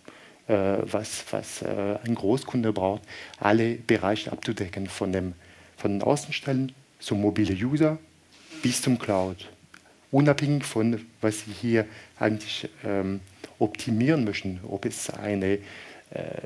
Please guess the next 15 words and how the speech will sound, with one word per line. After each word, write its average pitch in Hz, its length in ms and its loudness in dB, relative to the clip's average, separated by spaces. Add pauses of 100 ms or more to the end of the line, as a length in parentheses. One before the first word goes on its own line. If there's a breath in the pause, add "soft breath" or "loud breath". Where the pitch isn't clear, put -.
(120)
Backup, 98 520 0
ob 87 160 -6
es 117 140 -4
eine 107 160 -4
Replikation 101 600 -2
ist 104 200 -4
zwischen 107 260 -4
zwei 98 200 0
Datacenter, 98 720 -2 (120)
ob 95 200 -10
es - 160 -8
ein 104 120 -4
S 98 160 -4
A 101 40 -4
P 120 360 -2